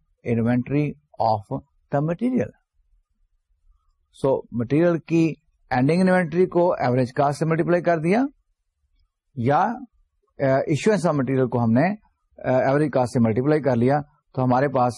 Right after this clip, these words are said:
آ گیا، آ، یا تو مٹیریل ایشوڈ کاسٹ، اور جب ہمیں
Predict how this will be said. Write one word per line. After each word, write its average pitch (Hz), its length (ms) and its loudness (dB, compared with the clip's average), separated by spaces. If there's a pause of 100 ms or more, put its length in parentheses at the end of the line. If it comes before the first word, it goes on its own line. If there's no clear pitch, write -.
(100)
آ 113 120 -2
گیا، 110 200 0 (580)
آ، 123 440 2 (1800)
یا 127 140 2
تو 135 140 0
مٹیریل 139 260 2
ایشوڈ - 380 -2
کاسٹ، 208 440 0 (840)
اور 135 240 2
جب 127 280 2
ہمیں 127 240 4